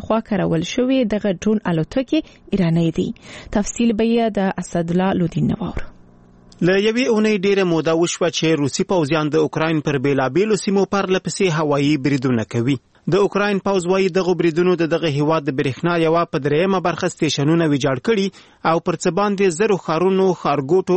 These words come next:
Speaker 2: او کلیو باندې برېښنا پرې شوې ده. د اوکراین په جنوب کې د دغه هیواد د پوځ قومنداني ویلي، د تېرې شپې پر مهال یې د روسي پوځیانو دولس بې پیلوټه الوتکې غورځولي هم دي. د پوځ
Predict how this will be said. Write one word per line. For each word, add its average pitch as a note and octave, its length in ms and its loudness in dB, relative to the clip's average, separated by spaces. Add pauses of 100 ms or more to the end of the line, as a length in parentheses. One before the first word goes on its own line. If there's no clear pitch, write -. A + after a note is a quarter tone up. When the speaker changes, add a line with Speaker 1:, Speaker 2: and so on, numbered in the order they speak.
(100)
Speaker 2:
او D3 180 0
کلیو G#3 300 2
باندې F3+ 320 0
برېښنا C3+ 360 -4 (120)
پرې D3 200 0
شوې A2+ 300 0
ده. C3 60 0 (440)
د - 20 4 (120)
اوکراین D3+ 380 -2
په C#3+ 120 -2
جنوب E3 240 2
کې E3+ 140 0
د D#3 100 -2
دغه D3 220 -2
هیواد D3 340 0
د D3 140 -4
پوځ D#3+ 300 -4
قومنداني D3 500 0
ویلي، G3 340 2 (340)
د - 20 2 (120)
تېرې A3+ 240 0
شپې G3+ 240 -2
پر F3 160 0
مهال F3 300 0
یې F3 100 0
د - 20 2 (120)
روسي F#3+ 200 -2 (100)
پوځیانو F3 440 2 (160)
دولس F#3 340 0
بې D3+ 140 2
پیلوټه G3 360 0
الوتکې D3+ 420 -2 (100)
غورځولي B2+ 500 0 (120)
هم B2+ 100 -2 (140)
دي. C3+ 100 -2 (560)
د D3 160 0
پوځ D#3 160 0